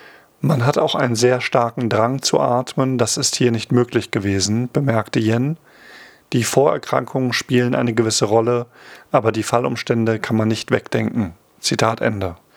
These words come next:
Laut Gutachten erstickte Ante P., weil ihn erstens niemand auf die Seite drehte und er zweitens das Blut nicht abhusten konnte.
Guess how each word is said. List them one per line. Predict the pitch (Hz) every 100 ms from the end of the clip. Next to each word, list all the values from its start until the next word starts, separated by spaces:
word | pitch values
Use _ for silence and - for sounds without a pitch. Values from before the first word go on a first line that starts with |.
| - _ -
Laut | 127 135
Gutachten | - 165 185 180 - -
erstickte | 139 127 - 131 - 147
Ante | 127 117 123
P., | - 123 156 165 -
weil | 113 110
ihn | 110 107
erstens | - 127 117 - 135 117
niemand | 131 120 120
auf | -
die | 120
Seite | 113 117 -
drehte | 123 120 117 135 135 - - -
und | - 123
er | -
zweitens | 110 - 113 113 120
das | - 113
Blut | - 117 113
nicht | 123 120 - -
abhusten | 127 - 117 - 123
konnte. | - 104 98 101